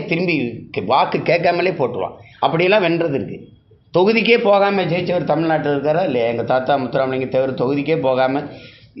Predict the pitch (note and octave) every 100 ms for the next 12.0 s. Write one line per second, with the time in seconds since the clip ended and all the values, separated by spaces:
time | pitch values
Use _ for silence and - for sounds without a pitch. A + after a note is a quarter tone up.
0 | - D3+ C3 B2+ D#3 D3 C3 - D#3+ E3
1 | C#3 D3 F#3+ E3+ E3+ F#3 D3+ C#3 C#3 G#3
2 | G#3 F3 F3 E3+ F#3 F#3 F3+ E3 F3+ E3+
3 | D3 D3 D3 C3+ C#3 A2 C3+ G3 A3 G3+
4 | F3 C#3+ C#3 C#3 - - - - _ _
5 | _ C3 F#3+ C#4 D4+ E3 C3+ C3+ D#3+ D#3+
6 | F#3 D3 - - C#3+ C#3+ D#3+ E3+ D#3 C3+
7 | C3 C#3 D3 C#3+ C3+ D3+ D#3+ E3+ C#3+ D#3
8 | E3+ F3 G#3 G#3 F#3+ A3+ C3 - - -
9 | C#3 F#3+ A#3 A#3+ A#3 F3+ D#3 A2+ E2+ C#3+
10 | G#3+ B3 A3+ G#3 G#3 F#3+ F#3+ A3+ A3+ B3
11 | C4 C4 G3+ C#3+ A2+ G2+ A2+ A#2+ G2+